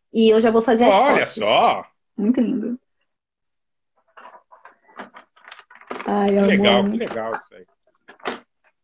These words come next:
Speaker 1: Então, esses aqui.
Speaker 2: E o pessoal do fã-clube te enche de mimos, né?
Speaker 1: Enche, eu tô ficando mimada, sério. Tô ficando muito mimada. <laughs>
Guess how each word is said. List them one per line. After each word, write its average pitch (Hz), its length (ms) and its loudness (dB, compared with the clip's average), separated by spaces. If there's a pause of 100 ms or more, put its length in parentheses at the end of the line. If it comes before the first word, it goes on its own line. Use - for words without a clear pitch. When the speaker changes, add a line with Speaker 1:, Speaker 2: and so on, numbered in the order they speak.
(140)
Speaker 1:
Então, 190 360 -2 (280)
esses 196 360 0
aqui. 185 920 -2
Speaker 2:
E - 80 2
o 208 100 -2
pessoal 220 420 -2
do 220 140 -2
fã-clube 240 540 -4
te 247 200 -4
enche 240 340 -2
de 240 120 -8
mimos, 175 500 -4
né? 247 280 -2 (1300)
Speaker 1:
Enche, 302 880 2
eu 262 140 2
tô 269 100 0
ficando 285 300 0
mimada, 320 640 2
sério. 240 540 0
Tô 226 100 2
ficando 262 260 2
muito 262 240 2
mimada. 262 420 2 (260)
<laughs> - 1300 -6